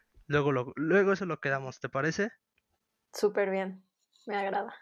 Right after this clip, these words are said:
Speaker 1: Bueno, pues, hasta aquí he te-, he terminado el programa de hoy. Isa, nuevamente, muchísimas gracias por haber aceptado la informa-, la invitación. Gracias por contarnos todo, por, eh, pues, ha-, hacernos entender un poco más qué es esta parte de la carrera de fotografía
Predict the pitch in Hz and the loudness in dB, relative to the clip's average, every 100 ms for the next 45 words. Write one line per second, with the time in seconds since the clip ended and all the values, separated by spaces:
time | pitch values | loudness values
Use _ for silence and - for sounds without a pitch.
0 | _ 147 147 139 135 - - - - - | _ -2 0 -2 -4 -10 -20 -20 -20 -20
1 | - - 143 131 - - - - - - | -20 0 2 2 -2 -8 -14 -20 -20 -20
2 | - - 131 - - 170 180 156 165 170 | -12 -4 -2 -2 0 0 0 2 2 2
3 | 151 156 151 143 143 151 139 127 156 190 | 0 0 -2 -2 0 0 0 0 0 -2
4 | 156 165 170 170 170 160 160 156 156 160 | -2 0 2 2 0 0 0 0 -2 -2
5 | 175 131 - 156 156 127 123 139 135 127 | -4 -4 -4 -4 -2 0 0 -2 -4 -6
6 | 117 135 139 - 131 135 127 113 117 120 | -4 -4 -4 -4 -4 -4 -4 -6 -10 -6
7 | 135 131 127 123 123 131 107 151 175 190 | 2 2 2 -4 -2 -2 0 0 0 -2
8 | - - - - - _ 139 147 151 151 | -6 -12 -16 -20 -20 _ 0 2 2 -4
9 | - 123 131 123 135 143 139 160 160 165 | -6 -8 -8 -2 -2 -2 -6 -4 -2 -2
10 | 160 131 127 123 123 - - - - _ | -2 -4 -4 -6 -8 -12 -20 -20 -20 _
11 | - 131 127 - 139 - - 147 147 151 | -2 0 0 -4 -14 -20 0 2 4 2
12 | 143 165 175 165 151 143 151 156 156 147 | 2 0 -2 -6 -8 -6 -6 -6 -8 -4
13 | 147 147 - 156 147 - 143 143 156 143 | -2 -2 -2 -2 -2 -2 -2 -2 -2 -2
14 | 127 - 131 135 139 120 - 127 120 120 | -4 -2 0 2 0 -4 -10 -8 -2 0
15 | 120 165 165 170 175 - | 0 2 4 4 0 -6